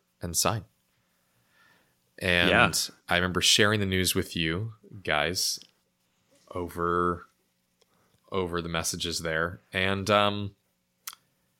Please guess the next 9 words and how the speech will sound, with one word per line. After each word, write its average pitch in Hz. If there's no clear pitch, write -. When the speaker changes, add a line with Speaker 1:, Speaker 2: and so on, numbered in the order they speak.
Speaker 1:
and 113
yet, -
this 95
is 110
startups. 131
<laughs> -
I -
don't 131
have 131